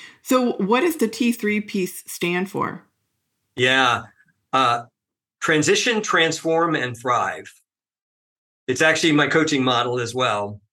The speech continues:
Speaker 2: which is we, we often have to kind of move into a new,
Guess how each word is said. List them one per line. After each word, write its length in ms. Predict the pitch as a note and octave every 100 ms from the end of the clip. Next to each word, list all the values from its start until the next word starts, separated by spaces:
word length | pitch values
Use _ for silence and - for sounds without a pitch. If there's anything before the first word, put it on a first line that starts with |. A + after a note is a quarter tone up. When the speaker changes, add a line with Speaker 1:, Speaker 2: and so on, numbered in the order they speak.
| _ _ -
Speaker 2:
which 240 | C3+ C3+
is 500 | C3+ B2+ C3 - - _ _ _ _ -
we, 500 | B2+ C3+ C3+ C3+ -
we 140 | C#3+ C#3
often 320 | D#3 D#3 D3+
have 320 | C#3+ C#3 -
to 480 | C#3+ B2+ B2 A#2+ A#2 A#2 _ _ _
kind 240 | - C#3
of 160 | C3 A2
move 540 | B2+ C#3+ E3+ E3+ D#3 D3+
into 440 | C#3+ C3 - C3+
a 80 | B2
new, 560 | B2 C3+ C3+ C3 C3+